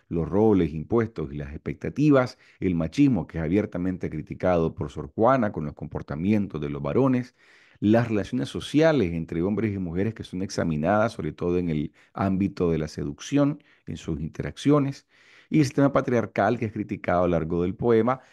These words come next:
ya que se evidencia como es un sistema injusto que le permite a los hombres tener una posición de autoridad moral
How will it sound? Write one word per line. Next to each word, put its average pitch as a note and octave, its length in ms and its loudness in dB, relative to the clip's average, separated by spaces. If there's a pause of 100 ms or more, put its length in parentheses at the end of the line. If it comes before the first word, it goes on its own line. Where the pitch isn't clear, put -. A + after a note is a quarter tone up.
(160)
ya C3 160 0
que A#2+ 100 -4
se A2+ 140 -4
evidencia G2 420 0
como F2 220 -6
es F2 40 -6
un F2+ 100 -8
sistema E2+ 440 -4
injusto C#3 540 -2 (260)
que G2 120 0
le F#2 120 4
permite F#2 420 2
a - 20 4
los A2 140 2
hombres G2 280 -2
tener F2+ 140 -2
una F2+ 200 -2
posición E2 460 -6
de F2 80 2
autoridad A#2+ 480 4
moral A#2 360 2